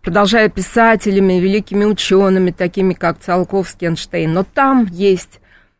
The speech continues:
мнение о нём патриарха Тихона. Это вот к вопросу о расстреле священников. А почему же тогда Тихон, который должен был просто скрежетать зубами от ненависти и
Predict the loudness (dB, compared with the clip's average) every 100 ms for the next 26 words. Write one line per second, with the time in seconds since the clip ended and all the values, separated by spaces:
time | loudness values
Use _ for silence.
0 | _ _ _ _ _ _ _ _ _ _
1 | 0 2 4 4 2 0 -2 -4 -2 -2
2 | -2 -10 -6 -2 -2 -2 -6 -10 _ _
3 | _ _ _ _ _ _ _ -12 -4 -2
4 | -2 -4 -4 -2 -2 -2 -2 -4 0 0
5 | -2 -2 -2 0 -2 -2 -4 -2 -2 -2
6 | -4 -12 _ _ _ _ _ _ _ _
7 | _ _ _ -6 -6 -6 -4 0 2 2
8 | 0 0 2 0 0 0 0 0 0 -2
9 | -2 -2 2 0 0 -2 -2 -2 -2 -6
10 | -6 -8 -8 -4 -4 -4 -2 0 0 -2
11 | 0 2 4 2 -2 -4 -4 -2 -2 -2
12 | -6 -8 -4 -4 -4 -8 -6 -4 -4